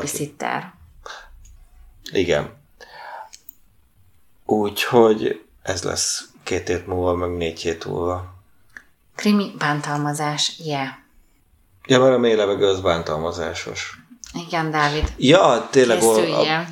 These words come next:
Speaker 2: igen, igen, igen, hogy a házasságból mikor lép ki, meg mikor nem. Meg hogy hogyan és hogyan nem. Oké, de legalább ősz van, és egy izlandi, mm, regény után oké lesz ez már.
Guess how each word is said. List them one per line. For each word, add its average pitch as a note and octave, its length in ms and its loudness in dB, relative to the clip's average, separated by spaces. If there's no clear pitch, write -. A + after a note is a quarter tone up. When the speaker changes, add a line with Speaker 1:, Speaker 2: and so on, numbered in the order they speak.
Speaker 2:
igen, A#2+ 340 4
igen, A2 240 2
igen, G#2 320 2
hogy G2 140 0
a G2+ 300 2
házasságból G2 720 2
mikor F#2+ 360 -2
lép F2 240 -2
ki, - 100 -10
meg F2+ 200 -4
mikor F2 420 -4
nem. F2 260 -4
Meg F#2+ 160 -8
hogy F2 160 -6
hogyan F2+ 300 -4
és G2 220 -8
hogyan - 320 -6
nem. G#1+ 260 -8
Oké, C3+ 640 4
de C3 120 6
legalább A#2+ 460 4
ősz F#2 380 0
van, F#2+ 380 -4
és - 240 -4
egy G2 180 2
izlandi, F#2 920 0
mm, - 360 -16
regény G2 600 0
után F#2+ 440 -6
oké - 380 -6
lesz - 340 -10
ez F#2 160 -6
már. G2 360 -6